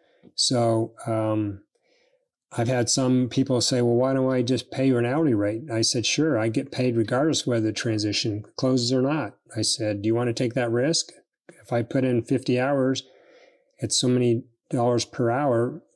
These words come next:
Then a lot of times the seller goes, "Well, I'm not sure I'm comfortable with that." And I said, "Well, then that's why most brokers do a fee for performance, because then they, it's true, they probably get paid, paid a little bit more, obviously more money in a flat rate or an hourly rate,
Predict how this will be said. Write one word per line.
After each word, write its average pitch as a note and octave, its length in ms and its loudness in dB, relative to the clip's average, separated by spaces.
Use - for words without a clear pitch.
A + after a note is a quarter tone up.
Then A#2 300 0
a B2+ 40 -4
lot C3 100 0
of C3 60 -6
times A#2 300 -2
the G#2+ 340 -4
seller A2+ 280 -2
goes, G#2 200 -6
"Well, A2+ 140 -2
I'm A#2+ 180 0
not B2 160 -2
sure B2+ 180 -4
I'm A#2 100 0
comfortable D3+ 320 -4
with F#2+ 100 -8
that." G#2 200 -6
And A2 100 -8
I G#2+ 60 -4
said, A2 200 -4
"Well, A#2 160 0
then A#2 140 2
that's A#2+ 260 -2
why A2+ 220 0
most A#2+ 440 -2
brokers G#2+ 320 -2
do A2 180 -2
a G#2 40 -4
fee A2+ 220 -2
for G#2+ 160 -6
performance, B2 680 -2
because A2 720 -2
then A2+ 640 -2
they, C3 220 -4
it's - 180 -2
true, D3+ 240 2
they B2+ 120 2
probably A#2+ 300 0
get A#2 160 -2
paid, D3 400 -2
paid C3 100 0
a C3 100 2
little A#2 80 0
bit B2 100 0
more, A#2+ 400 0
obviously B2 360 -2
more A#2 140 0
money A#2 220 0
in G#2+ 120 -2
a G2+ 100 -4
flat C3+ 340 -2
rate A2 360 -2
or G#2+ 100 -4
an G#2 60 -4
hourly A#2+ 320 -2
rate, G#2 320 -4